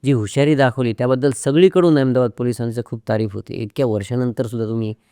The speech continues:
इतकं चांगलं काम केलं आणि अशक्यप्राय वाटणारी ही केस, म्हणजे ही सॉल्व्ह होणं खरं तर अशक्यप्राय होतं, ती केस त्यांनी शोधून काढली.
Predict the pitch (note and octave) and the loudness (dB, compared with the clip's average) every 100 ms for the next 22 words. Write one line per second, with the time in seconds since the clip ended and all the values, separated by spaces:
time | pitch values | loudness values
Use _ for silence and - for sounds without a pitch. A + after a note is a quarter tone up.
0 | _ - A2+ B2+ A2+ A#2 C3 A#2 A#2 A2+ | _ -12 -6 -4 -2 -2 -2 -2 -2 -2
1 | G#2+ G#2 B2 B2 - B2 A#2+ A3+ - A3+ | -4 -4 -2 -4 -6 -10 -6 -6 -2 0
2 | E3+ - D3+ C#3+ B2+ - _ _ - B2+ | 2 6 6 6 2 -4 _ _ 0 4
3 | C3 C3+ D3 D3 C3 A#2+ A2 G2+ G#2+ A#2 | 4 2 0 0 -2 -2 -4 -4 -2 -2
4 | A#2+ C#3+ - C#3 E3+ E3+ E3+ F#3 E3 E3+ | 0 -2 0 2 4 4 4 4 2 4
5 | F3+ D#3 - E3+ - F3+ D3 C#3+ A#2+ G2+ | 4 2 -2 -4 0 0 4 4 4 -2
6 | A2+ _ _ _ _ _ _ _ - C3 | -10 _ _ _ _ _ _ _ -8 -4
7 | C#3 B2+ - A#2 A2 G#2+ G#2+ G2 G2 G2 | 0 -2 -2 -4 -4 -6 -6 -6 -8 -12